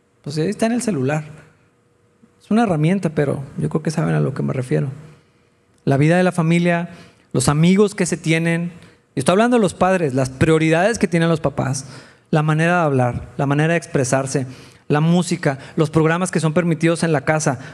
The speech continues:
Todo eso comunica lo que somos y lo que creemos. Y hablando de prioridades, eh, es en este mismo tema de la incongruencia. Muchas veces los padres organizan la vida cristiana alrededor de lo que les es conveniente. Ah,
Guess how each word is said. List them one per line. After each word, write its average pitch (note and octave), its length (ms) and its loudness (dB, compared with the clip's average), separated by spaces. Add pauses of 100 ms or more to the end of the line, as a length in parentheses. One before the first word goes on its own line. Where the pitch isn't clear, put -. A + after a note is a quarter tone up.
(240)
Todo G#3 360 4
eso G3+ 220 0
comunica D#3 500 0
lo E3 180 0
que C3+ 120 0
somos D3 340 -2
y D3+ 40 0
lo C3+ 120 -2
que C3+ 120 -8
creemos. A#2+ 540 -2 (960)
Y C#3+ 80 0
hablando D#3+ 240 2
de F#3+ 60 0
prioridades, E3 580 2
eh, C#3+ 220 -2
es D3 180 0
en D#3+ 140 2
este D3+ 180 -2
mismo D#3 240 2
tema D#3 200 2
de D3+ 60 2
la D3 80 0
incongruencia. C#3 600 0
Muchas D3+ 260 0
veces F3+ 300 0
los D3+ 140 -2
padres F3+ 360 0
organizan D3+ 540 0 (520)
la C#3+ 120 2
vida G3+ 200 2
cristiana G3 600 0
alrededor D3+ 380 2
de F3+ 80 4
lo E3+ 120 2
que D#3 80 -2
les C#3 180 -2
es C#3 160 -4
conveniente. D#3+ 800 0 (1120)
Ah, B2+ 380 -2